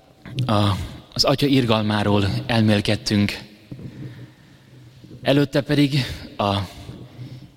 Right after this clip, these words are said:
Hiszek egyen keresztül szemléltük, amit Isten szeretetből cselekedett, és beléptünk a dicsőítés és a hálaadás lelkületébe.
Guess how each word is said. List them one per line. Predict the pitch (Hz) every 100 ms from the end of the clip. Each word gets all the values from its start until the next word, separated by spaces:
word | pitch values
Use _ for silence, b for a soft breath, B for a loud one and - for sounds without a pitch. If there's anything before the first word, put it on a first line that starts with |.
| -
Hiszek | 147 147 131
egyen | 127 117 117
keresztül | 120 113 110 113
szemléltük, | 107 - 127 120 113 131 131 - -
amit | 107 95 95
Isten | - 120 - 104
szeretetből | - 117 107 104 98 104 101
cselekedett, | - 110 110 120 120 - - B B B B -
és |
beléptünk | 117 143 131 - 147 147 - - -
a | - 104 101 - - B B B B B
dicsőítés | - 143 - 135 135 143 147 -
és | 139 -
a |
hálaadás | 98 110 107 101 101 98 98 - -
lelkületébe. | 117 117 110 107 107 107 101 101